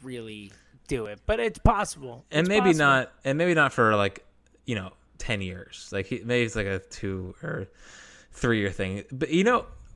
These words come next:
Speaker 2: one of the things that we kind of built this podcast on and always dreamed on was, like, playoff Nola,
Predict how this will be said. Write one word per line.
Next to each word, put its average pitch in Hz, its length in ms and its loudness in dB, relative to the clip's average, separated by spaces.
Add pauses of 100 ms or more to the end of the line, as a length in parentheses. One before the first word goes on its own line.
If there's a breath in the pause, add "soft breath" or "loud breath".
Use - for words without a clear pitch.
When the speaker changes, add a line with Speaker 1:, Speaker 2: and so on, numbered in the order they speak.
(260)
Speaker 2:
one 226 300 0
of 294 80 -6
the 165 100 0
things 113 580 -2
that 117 400 0
we 113 640 -2 (680 loud breath)
kind 151 320 2
of 98 200 4 (160)
built 120 340 2
this 127 180 0
podcast 120 680 0
on 120 340 -2 (400 loud breath)
and 107 380 0
always 113 320 2
dreamed 107 360 -4
on 107 260 -2
was, 92 180 -10
like, - 300 -14
playoff 104 440 0
Nola, 104 520 0